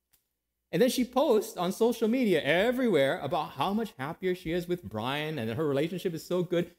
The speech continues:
She's never had it better, better. Look at this great dinner that we went out to. So the whole world knows. And then, if you were Brian, maybe you'd be pretty excited that, you know, Jill really likes you and you like her back and, uh,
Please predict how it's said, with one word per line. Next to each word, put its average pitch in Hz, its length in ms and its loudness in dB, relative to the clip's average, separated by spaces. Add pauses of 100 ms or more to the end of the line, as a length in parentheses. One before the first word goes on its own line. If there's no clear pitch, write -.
She's 98 160 -6
never 123 220 -2
had 165 180 -2
it 170 120 -4
better, 160 380 -2
better. 156 380 0 (140)
Look 147 140 0
at 147 80 -4
this 147 120 -4
great 147 280 2
dinner 160 300 2
that 165 100 0
we 151 120 -2
went 156 180 -4
out 156 180 -6
to. 170 120 -2 (220)
So 294 80 -6
the 285 100 -2
whole 285 320 0
world 247 300 0
knows. 226 560 -2 (2250)
And 220 140 2
then, 240 460 0 (320)
if 151 160 2
you 247 120 4
were 320 120 2
Brian, 180 640 -4 (500)
maybe 98 240 -2
you'd 131 160 -2
be 139 80 -2
pretty 143 240 -2
excited 170 540 -4
that, 92 280 -8
you 139 80 -6
know, 101 120 -2
Jill 101 280 -2
really 98 260 -4
likes 95 380 -6
you 104 80 -4
and 92 100 -6
you 98 100 -4
like 107 280 -6
her 139 160 -4
back 139 300 -6 (100)
and, 92 340 -8
uh, 92 100 -8